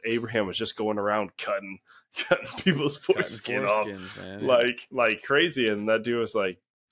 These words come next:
Speaker 1: "Man, I could not imagine me being this age and then having to get circumcised." Um, I was like, "What, what do you mean?" And he's like, "I'm uncircumcised." And I was like, "Whoa." I was like, "I didn't know that." And then he's like,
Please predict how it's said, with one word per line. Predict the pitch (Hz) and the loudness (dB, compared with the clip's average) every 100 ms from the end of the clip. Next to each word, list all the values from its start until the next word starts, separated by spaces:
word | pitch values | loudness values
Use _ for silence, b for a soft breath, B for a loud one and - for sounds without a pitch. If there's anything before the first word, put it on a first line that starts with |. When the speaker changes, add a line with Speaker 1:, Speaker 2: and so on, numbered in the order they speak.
| _ - | _ -6
Speaker 1:
"Man, | 113 110 | 0 2
I | 110 | 2
could | - 113 | -2 -2
not | 110 107 | 0 0
imagine | 98 101 110 92 80 82 _ _ _ _ | 0 -2 -2 -4 -12 -18 _ _ _ _
me | 104 104 110 | -6 -2 -2
being | 101 101 101 92 | -4 -6 -6 -6
this | 92 - | -8 -6
age | 95 95 87 80 - - _ - | -4 -4 -6 -8 -16 -16 _ -8
and | 104 | -6
then | 92 | -4
having | 92 92 87 | -2 -4 -4
to | 90 | -12
get | 87 | -12
circumcised." | - 85 - - - 50 - - _ - | -10 -12 -12 -16 -14 -14 -18 -20 _ -12
Um, | 98 92 90 87 - - | -8 -4 -4 -4 -8 -6
I | 95 | -4
was | 92 92 | -4 -2
like, | 85 - _ _ _ _ _ _ _ _ _ _ _ | -4 -6 _ _ _ _ _ _ _ _ _ _ _
"What, | - - | -12 -4
what | 104 | -4
do | 95 | -2
you | |
mean?" | 92 143 85 | -2 -2 -4
And | 85 | -6
he's | 87 | -8
like, | 80 76 _ _ - | -8 -10 _ _ -4
"I'm | 92 98 - 92 | -4 -4 -8 -8
uncircumcised." | 98 - 139 92 - - - - - | -6 -2 -2 -2 -14 -20 -20 -18 -12
And | 87 | -10
I | |
was | 87 | -10
like, | 80 76 _ _ _ _ _ _ _ _ | -10 -12 _ _ _ _ _ _ _ _
"Whoa." | - 85 143 - - _ _ | -8 0 0 0 -6 _ _
I | - | -10
was | 95 | -8
like, | 80 | -4
"I | 87 | -4
didn't | 101 107 | -2 -2
know | 151 | -2
that." | 247 85 _ 98 | -2 -6 _ -18
And | |
then | 98 95 95 | -14 -14 -12
he's | 95 | -12
like, | 92 | -12